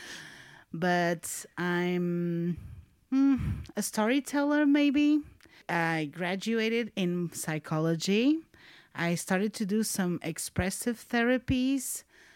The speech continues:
art therapy, uh, ma-, mainly theater therapy or, or therapy in theater, like drama therapy and music therapy.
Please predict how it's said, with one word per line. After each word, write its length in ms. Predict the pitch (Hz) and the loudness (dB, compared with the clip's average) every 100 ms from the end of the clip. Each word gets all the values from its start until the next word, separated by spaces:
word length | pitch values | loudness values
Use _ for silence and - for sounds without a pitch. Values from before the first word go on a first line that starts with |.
| - _ | -20 _
art 320 | - 185 190 - | 0 2 2 0
therapy, 1080 | 190 190 190 - 190 185 196 196 196 190 - | 0 2 0 -2 -2 0 -2 0 0 -2 -4
uh, 240 | 170 170 - | -4 -4 -6
ma-, 420 | 147 196 214 - | -4 0 0 2
mainly 560 | 196 220 254 254 254 247 | 4 6 6 4 4 2
theater 800 | - 208 214 208 - 196 196 | -2 0 0 0 0 0 0
therapy 840 | 185 - 170 151 147 - 147 160 - _ | -2 -2 0 2 0 -2 -2 -2 -8 _
or, 160 | 127 143 - _ - | -6 -6 -8 _ -10
or 340 | 139 131 117 | -6 -6 -8
therapy 680 | 110 180 175 165 165 135 - | -4 0 0 0 -2 -2 -2
in 220 | 175 151 | 0 0
theater, 760 | 143 185 160 127 - 143 139 208 _ - - - - | 0 -2 0 0 0 -2 0 -4 _ -20 -20 -20 -12
like 240 | 123 123 | -10 -8
drama 520 | - 160 147 135 127 - - | 0 4 4 2 0 -6 -12
therapy 680 | - 110 123 151 202 196 254 - - - - - - | -6 -4 -4 -4 -4 -4 -6 -8 -20 -20 -20 -20 -8
and 1300 | 180 175 170 170 170 170 170 170 170 165 170 170 160 - - - - | -2 2 2 4 2 2 0 0 -2 -2 -2 -2 -6 -10 -12 -16 -16
music 460 | 160 175 185 233 - | -4 -2 0 -2 -4
therapy. 1080 | - 240 240 226 - 226 220 226 226 233 | -4 0 0 -2 -2 -2 0 0 0 -2